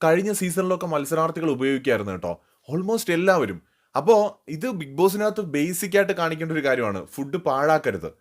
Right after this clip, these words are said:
അവിടെ ഞങ്ങള് വീട്ടിൽ നിൽക്കുമ്പോൾ ഞാൻ തലേ ദിവസത്തെ കഴിക്കില്ല, അല്ലെങ്കിൽ ഞാൻ അങ്ങനാണ് ഇങ്ങനാണെന്നൊന്നും പറഞ്ഞിട്ട് കാര്യമില്ല. അപ്പോ ജിൻഡോ, already ജിൻഡോ എന്തുകൊണ്ടാണ് രാവിലെ കിച്ചണിൽ കയറാത്തതെന്ന് പറയുന്നുണ്ട്. എന്ന് വെച്ചാൽ പുള്ളി രാവിലെ വന്നപ്പോൾ ഇവരവിടെ നിപ്പുണ്ട്.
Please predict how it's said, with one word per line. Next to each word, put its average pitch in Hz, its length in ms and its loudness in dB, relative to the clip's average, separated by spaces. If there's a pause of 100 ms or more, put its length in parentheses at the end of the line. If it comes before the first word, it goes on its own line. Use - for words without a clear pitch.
(240)
അവിടെ 139 200 0
ഞങ്ങള് 165 420 -2
വീട്ടിൽ 151 440 -2
നിൽക്കുമ്പോൾ 175 320 -2
ഞാൻ 165 380 2
തലേ 156 160 4
ദിവസത്തെ 156 320 -4
കഴിക്കില്ല, 139 640 0 (300)
അല്ലെങ്കിൽ 151 320 2
ഞാൻ 147 220 2
അങ്ങനാണ് 143 440 0
ഇങ്ങനാണെന്നൊന്നും 147 540 -2
പറഞ്ഞിട്ട് 160 340 0
കാര്യമില്ല. 190 440 4 (360)
അപ്പോ 135 280 0
ജിൻഡോ, 120 560 4
already 165 220 2
ജിൻഡോ 170 400 4
എന്തുകൊണ്ടാണ് 202 480 4
രാവിലെ 185 280 6
കിച്ചണിൽ 185 340 -4
കയറാത്തതെന്ന് 170 480 2
പറയുന്നുണ്ട്. 180 440 0
എന്ന് 107 100 -6
വെച്ചാൽ 135 140 -4
പുള്ളി 151 240 -6
രാവിലെ 170 320 2
വന്നപ്പോൾ 156 280 -4
ഇവരവിടെ 156 320 0
നിപ്പുണ്ട്. 131 480 -4